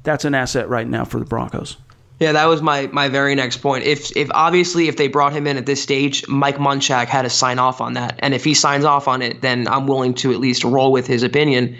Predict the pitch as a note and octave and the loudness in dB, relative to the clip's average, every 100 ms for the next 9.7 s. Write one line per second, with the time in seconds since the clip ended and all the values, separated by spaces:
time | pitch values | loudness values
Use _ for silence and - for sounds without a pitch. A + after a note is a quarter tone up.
0 | - - C#3+ C#3+ - G#3 G#3 G3 F#3+ F#3 | -18 -4 0 2 2 2 2 2 4 2
1 | F#3 - - - G3+ G#3 F3+ E3 D3 C3+ | 0 -14 -20 -2 0 2 0 2 2 0
2 | B2+ C#3 B2 B2 B2 B2+ E3 E3+ F3+ D#3 | -2 -2 -2 -4 -4 0 2 2 2 2
3 | B2+ C3+ C#3 D#3 D#3+ E3 C#3+ D3+ D#3 D3 | 0 0 0 2 0 0 0 0 -2 -2
4 | D#3 D#3+ - - - - C#3 C#3 - D#3 | 0 0 -4 -12 -16 -4 -2 0 0 0
5 | A2 D3 C#3 C3+ C#3 C#3 C#3 C3+ C#3+ C3+ | 2 0 -2 0 0 0 0 0 0 -2
6 | B2+ B2+ C#3 C#3 A#2+ C#3+ D3+ D3 C#3 D3+ | -4 -2 0 -2 -2 0 0 0 0 2
7 | D3 C#3 B2 B2 A#2+ - - - B2 A#2+ | 2 2 -2 -4 -8 -18 -8 -4 -2 -2
8 | - C3+ B2 C#3 D3 C3 - D3+ D3 C3+ | -2 -2 2 2 4 2 2 2 4 2
9 | B2+ C#3 D3+ D3+ D3 D3 D3 | 2 4 4 4 2 0 -2